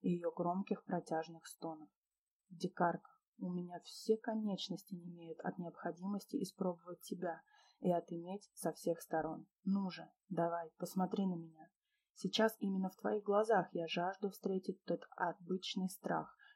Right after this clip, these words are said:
что вижу в каждом женском взгляде. Но словно действуя назло, она поворачивается своим аппетитным задом к залу,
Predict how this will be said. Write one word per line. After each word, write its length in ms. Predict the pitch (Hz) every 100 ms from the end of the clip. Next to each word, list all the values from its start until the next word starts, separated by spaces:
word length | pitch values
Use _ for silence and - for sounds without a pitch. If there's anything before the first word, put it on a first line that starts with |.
| -
что 160 | -
вижу 300 | 170 170 160
в 100 | -
каждом 480 | - 170 180 190 196
женском 480 | 170 160 156 - 170
взгляде. 560 | 160 165 156 147 139 - _ _ _ _ _ _ _ _ _ _ - -
Но 100 | 190
словно 460 | - 233 285 233 185
действуя 420 | 196 190 185 180
назло, 460 | 180 180 196 254 269
она 200 | 180 180
поворачивается 840 | 180 180 196 240 - 196 190 185
своим 340 | - 180 180
аппетитным 560 | 175 190 - 233 233 220
задом 440 | 196 185 185 185
к 40 | 175
залу, 380 | 175 160 156